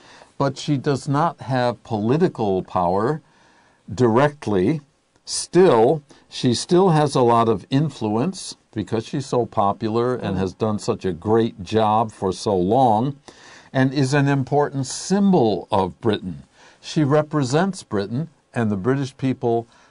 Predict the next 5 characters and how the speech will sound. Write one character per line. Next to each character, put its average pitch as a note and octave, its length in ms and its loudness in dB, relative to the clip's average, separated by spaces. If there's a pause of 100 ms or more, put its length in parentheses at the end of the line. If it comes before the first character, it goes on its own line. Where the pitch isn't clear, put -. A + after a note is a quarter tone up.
(140)
like A#2+ 440 2
the A#2 120 2
way A2+ 680 2 (280)
she C3+ 320 -2 (160)
handles, B2 960 0